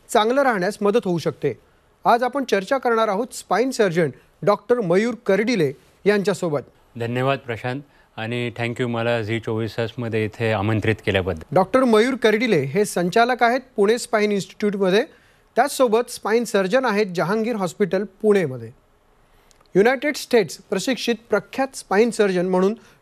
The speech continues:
Speaker 1: डॉक्टर मयूर कर्डिले ओळखले जातात. अनेक रुग्णांवर त्यांनी उपचार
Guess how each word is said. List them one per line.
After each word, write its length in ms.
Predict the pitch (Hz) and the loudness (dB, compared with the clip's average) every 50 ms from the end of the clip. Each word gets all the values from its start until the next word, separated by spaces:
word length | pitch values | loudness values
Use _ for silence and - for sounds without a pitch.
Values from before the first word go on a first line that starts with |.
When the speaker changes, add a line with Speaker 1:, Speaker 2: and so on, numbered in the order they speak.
| _ | _
Speaker 1:
डॉक्टर 280 | 160 185 185 190 240 220 | 0 0 0 0 -2 -2
मयूर 300 | 214 190 190 196 214 208 | 2 2 4 4 2 2
कर्डिले 500 | - - 202 190 190 185 185 170 170 196 - _ _ | 0 0 0 0 2 0 0 0 -2 -4 -6 _ _
ओळखले 300 | 190 196 208 190 190 180 | 0 2 2 2 0 0
जातात. 240 | 165 143 135 151 135 - _ _ _ _ _ _ _ _ | 0 -2 -2 -6 -8 -8 _ _ _ _ _ _ _ _
अनेक 280 | 180 208 240 254 - | 2 2 2 2 2
रुग्णांवर 460 | 226 220 202 220 262 285 277 247 247 | 0 0 0 0 0 0 0 0 0
त्यांनी 240 | 247 240 240 240 247 | 2 0 -2 0 0
उपचार 320 | 240 220 - - 254 262 | -4 -4 -2 0 0 0